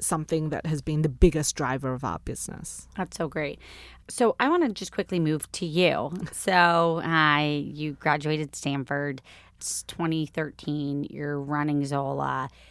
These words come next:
Speaker 2: Talk me through a little bit about your own personal journey. What's been, like, the biggest learning experience for you? What did you have to get better at that was hard for you? Everything's not an
Speaker 1: <laughs>
Speaker 2: acceptable answer. <laughs>
Speaker 1: Well, you might have had this experience at business school where,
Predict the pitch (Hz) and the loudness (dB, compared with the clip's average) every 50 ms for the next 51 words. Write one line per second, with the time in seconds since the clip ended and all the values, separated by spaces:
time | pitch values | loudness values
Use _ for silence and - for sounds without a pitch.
0 | - - - - - - 262 285 - 370 349 302 311 285 247 208 - 190 190 202 | -20 -20 -20 -16 0 0 0 2 4 2 2 4 6 4 4 6 4 4 4 4
1 | 196 180 190 180 175 170 - 165 165 170 180 170 185 175 160 - 160 143 151 147 | 4 4 4 4 4 4 4 6 4 4 4 4 2 0 2 2 0 2 2 2
2 | 147 147 147 170 - - - 214 208 196 175 151 - 160 143 135 160 165 160 165 | 2 4 2 2 0 0 0 2 2 2 2 0 0 -4 -2 2 2 2 2 2
3 | - - 151 151 151 156 160 160 156 143 143 139 - - - - 147 139 143 147 | 0 0 0 2 2 4 4 2 2 0 -2 -4 -6 -10 -10 -8 -6 -4 -2 -2
4 | 147 147 143 143 139 - - - - 139 131 143 156 165 160 160 151 170 185 196 | 0 0 0 -2 -4 -6 -8 -10 -10 -8 -4 -2 2 2 2 4 4 4 4 4
5 | 170 135 135 139 151 156 170 165 - - 151 165 165 156 - 160 160 160 160 156 | 2 0 -2 -2 2 2 2 2 2 0 0 0 0 2 2 2 4 4 2 2
6 | 156 156 156 160 - - 139 131 147 151 - - 160 160 147 151 - - 165 160 | 2 2 2 0 -2 -4 -4 -4 -4 -8 -4 -2 -2 -2 -2 -4 -8 -8 -6 -4
7 | 156 160 160 160 160 151 - _ _ _ _ _ - - 180 175 160 175 165 - | 0 0 0 0 0 -2 -6 _ _ _ _ _ -6 0 2 2 2 2 2 4
8 | 180 175 175 156 147 160 156 220 254 269 254 160 - - - 170 151 - 170 156 | 4 4 4 6 6 6 8 8 8 8 8 4 4 4 4 4 4 2 0 2
9 | 160 156 160 165 - 233 196 - - 262 254 214 254 247 - 262 262 - - - | 6 8 8 10 10 8 6 6 4 4 6 8 6 6 6 4 2 2 2 0
10 | 285 - - - - - - - - - - - - - - - - - - 277 | -2 0 2 0 0 0 0 -4 -6 -6 -6 -12 -14 -16 -16 -18 -14 2 2 2
11 | 277 277 269 226 - - - - - - - - 233 240 254 302 330 339 339 294 | 4 4 2 2 0 -2 -8 -10 -12 -14 -10 -4 -2 4 4 6 6 6 4 2
12 | 254 208 - 202 220 202 180 190 196 180 175 180 165 - - - - - - 175 | 2 0 0 0 0 0 2 2 2 2 2 0 -4 -4 -6 -6 -6 0 0 0
13 | 165 165 165 165 160 151 - - - - 180 160 151 - 185 175 165 170 165 - | 2 2 0 -2 -2 -4 -6 -10 0 0 0 0 4 2 4 4 4 2 0 -2
14 | - - - 170 160 156 156 156 160 165 156 156 151 151 156 | -4 0 0 2 2 2 2 2 2 2 4 4 2 0 0